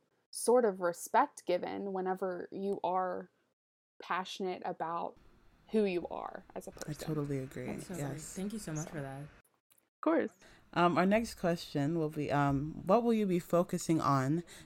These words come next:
Speaker 2: in twenty twenty, both professionally and personally?
Speaker 1: Wow, you guys have some really good questions.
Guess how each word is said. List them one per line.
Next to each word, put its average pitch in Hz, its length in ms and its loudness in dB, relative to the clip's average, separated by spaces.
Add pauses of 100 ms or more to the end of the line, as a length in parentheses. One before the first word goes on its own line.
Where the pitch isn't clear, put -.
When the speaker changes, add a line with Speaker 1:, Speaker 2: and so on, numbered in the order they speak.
Speaker 2:
in 156 160 4
twenty 180 320 4
twenty, 160 380 4
both 160 320 2
professionally 151 960 0
and 139 360 0
personally? - 680 -4 (880)
Speaker 1:
Wow, 220 680 4
you 214 120 0
guys 381 220 8
have 453 160 4
some 330 200 6
really 262 280 8
good 311 200 2
questions. 214 600 2